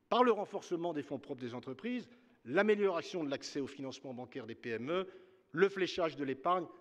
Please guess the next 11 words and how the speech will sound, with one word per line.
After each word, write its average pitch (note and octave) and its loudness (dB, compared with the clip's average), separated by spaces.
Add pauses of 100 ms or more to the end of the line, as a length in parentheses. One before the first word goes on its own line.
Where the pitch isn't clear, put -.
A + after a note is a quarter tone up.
(300)
vers C#3+ 2
des D3 -2
investissements C3+ -4
de A#2+ -6
long A2 -8
terme. F2+ -14 (1000)
Investir F#3+ 4
dans G3+ 4
l'avenir, G3 4
c'est F#3 2
aussi A3 2